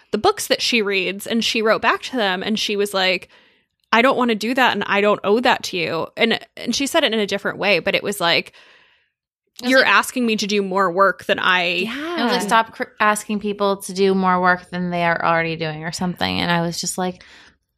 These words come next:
Speaker 2: "Good job, Amina."
Speaker 3: Yeah, it's crazy. And, like, you know, you can, I, I,
Speaker 2: Amina,
Speaker 3: that,
Speaker 2: I
Speaker 3: I
Speaker 2: said her name wrong.
Speaker 3: I love that she's speaking out against that because I think so many people expect, especially women,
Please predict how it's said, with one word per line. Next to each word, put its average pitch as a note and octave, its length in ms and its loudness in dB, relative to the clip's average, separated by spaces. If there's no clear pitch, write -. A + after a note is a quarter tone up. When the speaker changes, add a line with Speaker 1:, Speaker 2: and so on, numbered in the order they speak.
Speaker 2:
"Good B3+ 180 -6
job, A#3 240 -6
Amina." F3 440 -4
Speaker 3:
Yeah, C4 640 4
it's - 200 -2
crazy. D4 640 -4
And, B3+ 160 -4
like, A#3+ 320 -4
you A#3+ 100 -4
know, A#3+ 180 2
you G3+ 220 -6
can, D4 200 -4
I, A3 220 0
I, F#3+ 80 2
Speaker 2:
Amina, E3+ 200 -4
Speaker 3:
that, B3 220 2
Speaker 2:
I C4+ 40 2
Speaker 3:
I B3+ 60 2
Speaker 2:
said F#3+ 140 -2
her E3 260 -4
name F#3 260 -6
wrong. G3+ 220 -6
Speaker 3:
I D#4+ 100 2
love C4+ 240 2
that E4 140 0
she's D4 260 -4
speaking B3+ 460 -4
out F4 260 4
against G3+ 220 0
that G3 120 0
because A3 220 -2
I A3 100 2
think A#3 220 -4
so G#3 180 0
many A3+ 220 -2
people A3+ 340 -2
expect, - 600 -2
especially G#3 500 -4
women, G#3+ 440 0